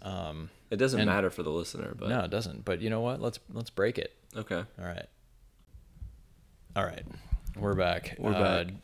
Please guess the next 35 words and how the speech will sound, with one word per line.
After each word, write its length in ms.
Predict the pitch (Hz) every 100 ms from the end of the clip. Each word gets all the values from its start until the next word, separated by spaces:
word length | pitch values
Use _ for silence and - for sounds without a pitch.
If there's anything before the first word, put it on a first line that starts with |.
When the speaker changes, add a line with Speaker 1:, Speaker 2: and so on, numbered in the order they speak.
| 117
Speaker 1:
Jeff 440 | 104 101 98 -
just 440 | 104 90 - - -
showed 320 | - 98 98
me 100 | 90
the 160 | 82 85
before 380 | - - 92
and 80 | 87
after 280 | 82 - 92
photos 380 | - 82 85 -
from 120 | 87
his 120 | 82
bathroom 540 | 85 80 - 82 73 -
tile. 460 | - 87 73 69 - -
Speaker 2:
R 160 | 98
M 100 | 95
R 80 | 90
Speaker 1:
And 80 | 85
Speaker 2:
eighty-six. 560 | 82 80 - 85 - -
Speaker 1:
let 180 | - 98
me 80 | 104
tell 220 | - 92
you, 120 | 80 76
listeners, 540 | 76 - 78 76 -
uh, 320 | 80 78 76 - - - - -
pretty 180 | - 95
impressive. 520 | 82 80 - - - - - -
Speaker 2:
Yeah. 220 | 92 87 80 - -
Speaker 1:
Pretty 160 | 95
impressive. 420 | 85 - - - - _ - - - - - -
Speaker 2:
We 80 | 101
were 80 |
discussing 480 | 90 - 104 98 92
it 220 | 90 87 - - -
off 240 | 92 -
air. 380 | 95 85 82